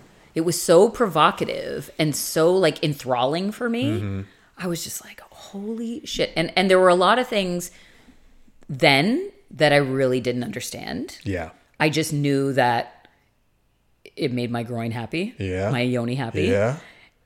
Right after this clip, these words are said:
Speaker 1: And I had these funny feelings in my tummy. But then you and I thought it would be fun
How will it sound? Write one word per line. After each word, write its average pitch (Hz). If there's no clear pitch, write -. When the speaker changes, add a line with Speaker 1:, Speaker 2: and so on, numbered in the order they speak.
Speaker 1:
And 143
I 135
had 127
these 131
funny 123
feelings 131
in 156
my 117
tummy. 143
But 190
then 170
you 175
and 175
I 311
thought 170
it 151
would 156
be 151
fun 131